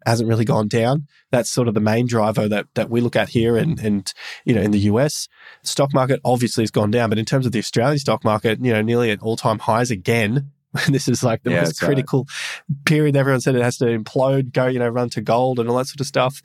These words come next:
Speaker 1: Uh, and of course, Bitcoin and crypto come down 'cause there's just nothing behind it. So that's fine. They're a great tool.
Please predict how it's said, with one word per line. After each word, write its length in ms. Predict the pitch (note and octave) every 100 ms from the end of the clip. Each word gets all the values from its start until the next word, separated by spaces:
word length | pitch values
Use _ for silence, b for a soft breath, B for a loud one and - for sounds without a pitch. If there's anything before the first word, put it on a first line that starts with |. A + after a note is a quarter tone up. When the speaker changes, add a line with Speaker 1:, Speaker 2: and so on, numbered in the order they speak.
| B B B B
Speaker 1:
Uh, 220 | A#2+ A#2+
and 100 | C3
of 100 | C#3
course, 300 | - E3+ C#3+
Bitcoin 300 | - C#3 B2
and 80 | G#2+
crypto 300 | - C3+ A#2
come 180 | - G2+
down 180 | G2+ G#2+
'cause 180 | A2+ B2
there's 160 | A2+
just 160 | A2+ -
nothing 260 | A2 A#2
behind 400 | G#2+ G2 A#2 B2
it. 180 | F#2+ C3 - _
So 300 | - - G#2+
that's 200 | A2+ A#2
fine. 460 | - G2+ G#2 D3 D3 b b
They're 180 | G#2 A#2
a 40 |
great 340 | G#2+ A2+ - -
tool. 400 | - A2+ C3+